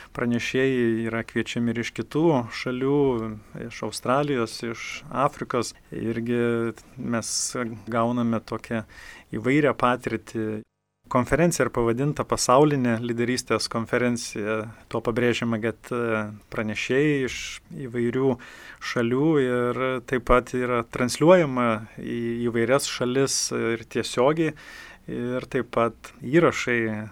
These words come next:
tikrai puikūs pranešimai ir geros kokybės vertimai daromi. Ir Lietuvoje tikrai labai svarbu irgi čia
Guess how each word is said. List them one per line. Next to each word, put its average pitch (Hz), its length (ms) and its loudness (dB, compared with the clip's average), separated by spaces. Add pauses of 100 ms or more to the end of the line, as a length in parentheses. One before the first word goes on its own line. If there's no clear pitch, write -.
(100)
tikrai 123 480 -2 (180)
puikūs 127 720 -4 (180)
pranešimai 135 640 -2
ir 113 380 -2 (480)
geros 123 340 2
kokybės 123 640 -2 (180)
vertimai 135 540 2 (400)
daromi. 120 640 0 (560)
Ir 107 240 -8
Lietuvoje 117 880 4 (320)
tikrai 120 560 -2 (400)
labai 120 380 -2 (260)
svarbu 113 560 -6 (240)
irgi 120 380 -2 (340)
čia 113 220 -4